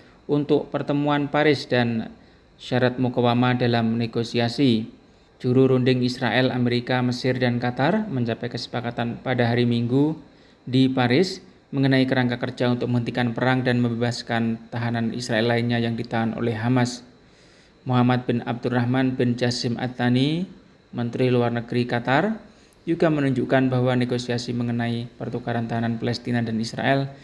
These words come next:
telah mengalami kemajuan dan mengatakan, tahap negosiasi saat ini dapat mengarah pada gencatan senjata permanen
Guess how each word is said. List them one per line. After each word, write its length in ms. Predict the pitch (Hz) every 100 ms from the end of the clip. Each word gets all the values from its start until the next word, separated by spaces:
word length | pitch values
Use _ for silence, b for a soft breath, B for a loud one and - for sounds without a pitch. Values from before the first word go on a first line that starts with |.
| B B B B
telah 240 | - 156 151
mengalami 400 | 147 135 127 127
kemajuan 720 | 117 117 117 120 117 113 110 - _ _ -
dan 240 | 120 123
mengatakan, 720 | 117 120 117 120 120 127 208 220 - - _ _ _ _
tahap 320 | 143 143 151
negosiasi 640 | 147 135 131 131 127 135 131
saat 240 | 127 123
ini 240 | 135 131
dapat 480 | 131 123 123 123 123
mengarah 480 | 123 123 123 127 123
pada 400 | 123 120 120 120 - - -
gencatan 400 | 143 127 131 131
senjata 480 | 131 131 123 123 123
permanen 720 | 123 123 123 127 135 120 113